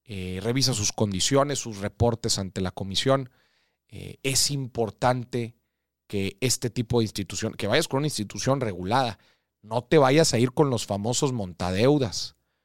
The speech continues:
que luego son estas aplicaciones que nos ofrecen dinero fácil y luego nos metemos en un problemón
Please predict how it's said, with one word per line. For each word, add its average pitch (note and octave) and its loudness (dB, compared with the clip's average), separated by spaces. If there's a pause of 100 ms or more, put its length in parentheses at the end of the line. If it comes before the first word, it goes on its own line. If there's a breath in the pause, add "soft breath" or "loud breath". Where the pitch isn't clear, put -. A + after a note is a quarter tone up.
(280)
que - -10
luego A#2+ 4
son C3+ 2
estas C3+ 2
aplicaciones A#2 -2 (300 soft breath)
que A2 -12
nos G#2 -6
ofrecen A#2+ 2
dinero A#2+ 4
fácil B2+ 2
y A#2 4
luego A2 2
nos B2 -4
metemos G#2 -6
en G2+ -8
un G2 -10
problemón G#2+ 0